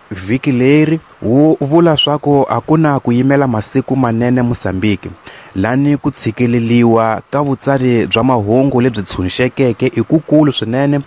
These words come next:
ni milawu mfumo yi yi tirhisaka ku hunguta eku tumbuluka ka swihubyana swintshwa swa ta vutsari bya mahungu.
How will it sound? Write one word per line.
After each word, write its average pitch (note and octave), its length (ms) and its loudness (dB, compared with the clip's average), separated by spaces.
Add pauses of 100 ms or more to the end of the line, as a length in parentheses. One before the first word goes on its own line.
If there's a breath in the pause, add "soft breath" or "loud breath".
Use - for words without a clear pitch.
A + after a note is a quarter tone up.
(360 loud breath)
ni A#2 80 2
milawu D#3 680 2
mfumo D3+ 580 0 (100)
yi C#3+ 140 2 (140)
yi B2+ 180 2
tirhisaka A#2+ 880 -2 (520 loud breath)
ku B2 340 2
hunguta C#3 760 2 (120)
eku C#3 200 -2
tumbuluka C#3+ 680 2
ka C3 120 -4
swihubyana A#2+ 520 -2
swintshwa G#2+ 500 -4 (160 loud breath)
swa - 120 -6
ta A#2 140 -4
vutsari G#2 540 -4
bya F#2 200 -4
mahungu. F2+ 880 0